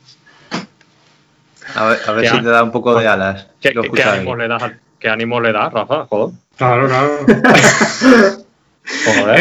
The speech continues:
Speaker 3: Eh, os vais a reír, pero, mm, resulta que siempre decimos que no nos escuchan en,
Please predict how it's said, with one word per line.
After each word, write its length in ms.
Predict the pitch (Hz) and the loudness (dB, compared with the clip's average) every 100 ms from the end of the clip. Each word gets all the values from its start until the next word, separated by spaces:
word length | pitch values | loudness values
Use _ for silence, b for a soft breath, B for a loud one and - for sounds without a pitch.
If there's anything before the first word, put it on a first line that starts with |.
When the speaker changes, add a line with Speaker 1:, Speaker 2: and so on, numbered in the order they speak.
| 175 | 2
Speaker 3:
Eh, 60 | - | 0
os 160 | 151 | 2
vais 180 | 147 156 | 4 4
a 80 | 202 | 2
reír, 420 | 202 180 202 - _ _ | 2 0 -2 -8 _ _
pero, 540 | 165 151 151 151 160 - | -8 -6 -4 -6 -8 -10
mm, 300 | 175 156 147 | -10 -8 -8
resulta 480 | 147 147 151 165 175 | -6 -6 -6 -4 -2
que 680 | 185 185 180 180 175 170 165 | -2 -2 -2 -2 -4 -6 -8
siempre 280 | 160 151 170 | -10 -6 -4
decimos 300 | 165 165 156 | -4 -6 -8
que 60 | |
no 100 | 156 | -8
nos 160 | 151 143 | -8 -6
escuchan 420 | 143 143 139 151 143 | -8 -8 -6 -4 -4
en, 300 | 139 139 | -6 -8